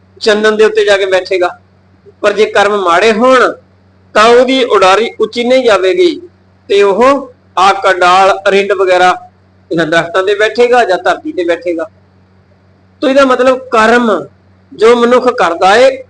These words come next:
ਉਹਦੇ ਮੁਤਾਬਕ ਉਹਦਾ ਸੁਭਾਅ ਬਣ ਜਾਂਦਾ, ਤੇ ਸੁਭਾਅ ਫਿਰ ਸਾਡੀ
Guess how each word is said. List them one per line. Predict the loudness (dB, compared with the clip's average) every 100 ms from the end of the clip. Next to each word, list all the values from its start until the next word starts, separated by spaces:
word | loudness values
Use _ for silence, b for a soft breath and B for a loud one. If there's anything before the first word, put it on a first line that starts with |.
| -2
ਉਹਦੇ | 0 2
ਮੁਤਾਬਕ | 0 2 0 0
ਉਹਦਾ | 0 -2
ਸੁਭਾਅ | 0 0 2 2
ਬਣ | 2 2
ਜਾਂਦਾ, | 0 -2 -6 -10 _ _ _
ਤੇ | -4
ਸੁਭਾਅ | -2 2 2 4 2 2
ਫਿਰ | 0
ਸਾਡੀ | -2 -4 -4